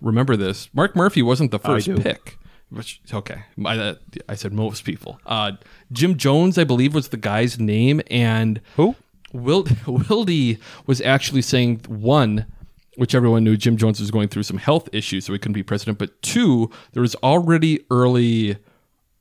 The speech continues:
Speaker 1: uh, remorse, whatever you wanna say,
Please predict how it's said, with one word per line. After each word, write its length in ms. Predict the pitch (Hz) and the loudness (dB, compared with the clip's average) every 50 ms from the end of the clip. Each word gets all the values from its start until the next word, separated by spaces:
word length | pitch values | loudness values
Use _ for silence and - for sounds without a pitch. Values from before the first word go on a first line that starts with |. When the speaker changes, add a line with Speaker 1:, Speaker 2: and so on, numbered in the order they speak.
| _ _ _ - | _ _ _ -6
Speaker 1:
uh, 340 | 113 110 104 101 95 95 95 | -4 -2 -2 -2 -4 -4 -4
remorse, 760 | 95 104 104 107 110 117 123 123 113 110 113 - - - - - | -2 0 0 2 4 4 4 4 2 2 -2 -4 -8 -10 -8 -6
whatever 220 | 110 107 110 110 | -4 -2 -2 0
you 80 | 104 101 | 0 0
wanna 160 | 104 101 101 | 0 -2 -4
say, 320 | - - 113 107 104 98 | -2 -2 -2 -2 -2 -4